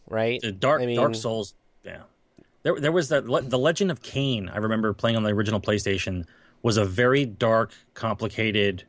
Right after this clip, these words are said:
Speaker 2: first-person R P G. Okay, and, and you had a, you had to figure stuff out in that game. It wasn't just given to you. You had to figure out the
Speaker 1: Right.
Speaker 2: puzzles. You had to spend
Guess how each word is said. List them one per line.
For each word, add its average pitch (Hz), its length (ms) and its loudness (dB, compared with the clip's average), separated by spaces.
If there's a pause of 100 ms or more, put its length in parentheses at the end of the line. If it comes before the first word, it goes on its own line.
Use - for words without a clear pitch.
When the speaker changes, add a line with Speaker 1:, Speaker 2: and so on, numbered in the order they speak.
(120)
Speaker 2:
first-person 107 640 -2
R 101 180 0
P 98 240 -12
G. 92 420 -4 (480)
Okay, 104 380 2
and, 110 300 -2
and 107 240 0
you 127 100 2
had 143 140 2
a, 107 220 0
you 127 100 -2
had 147 60 0
to 113 60 -2
figure 120 400 -4
stuff 101 280 -4
out 110 240 -2
in 104 80 -6
that 95 120 -6
game. 101 220 -6
It 101 100 -4
wasn't 117 460 0
just - 360 -4
given 110 280 -4
to 101 140 -6
you. 98 100 -2
You 98 180 0
had 143 120 2
to 107 40 0
figure 117 360 -2
out 117 160 0
the 110 60 0
Speaker 1:
Right. 104 140 2
Speaker 2:
puzzles. 110 520 -2 (340)
You 165 80 2
had 185 60 4
to 170 80 2
spend 135 340 -2